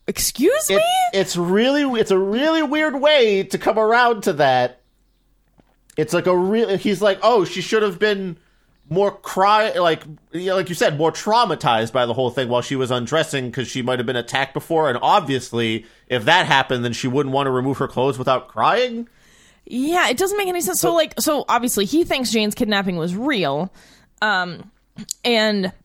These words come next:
Speaker 1: even though he talked to her about it and he was like, "Did they hurt you?" And she was like, "No, not really. They just kinda smacked me around." He was like, "Okay." So, like, we've already established that she was not sexually assaulted. And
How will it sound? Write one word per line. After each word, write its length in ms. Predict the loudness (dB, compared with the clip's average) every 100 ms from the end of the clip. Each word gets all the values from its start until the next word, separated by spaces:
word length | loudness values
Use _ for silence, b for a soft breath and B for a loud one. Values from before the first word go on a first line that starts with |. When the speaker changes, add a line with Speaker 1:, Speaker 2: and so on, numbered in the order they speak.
| _ _ _ _ _ _ _ _ _ -20 -4
Speaker 1:
even 300 | -2 0 0
though 120 | 0
he 140 | -2 -4
talked 300 | -4 -4 -2
to 80 | 0
her 120 | 0
about 300 | 0 -2 0
it 300 | -2 -2 -4
and 200 | -2 0
he 100 | 0
was 160 | -2 0
like, 160 | -2 -2
"Did 120 | -2
they 120 | -4
hurt 260 | 0 -2 0
you?" 200 | 0 0
And 100 | -2
she 100 | -2
was 120 | 0
like, 120 | -2
"No, 60 | -2
not 260 | -2 0 0
really. 200 | 0 0
They 120 | -2
just 140 | -4
kinda 140 | -6 -6
smacked 280 | -4 -4
me 120 | -4 -4
around." 340 | -2 -2 -2
He 80 | -2
was 120 | -2
like, 160 | -4 -4
"Okay." 440 | -4 -2 -2 -4 B B B B B -6
So, 140 | -2
like, 240 | 0 -2 -8
we've 200 | -2 0
already 240 | 2 2 0
established 500 | 0 0 2 2 0
that 120 | -2
she 160 | 0 -2
was 260 | 0 0
not 300 | 0 0 -2
sexually 440 | -2 -2 -2 -4 -4
assaulted. 640 | -2 -2 -2 -2 -4 -8 b b b b b _ _
And 580 | 0 2 0 -2 -6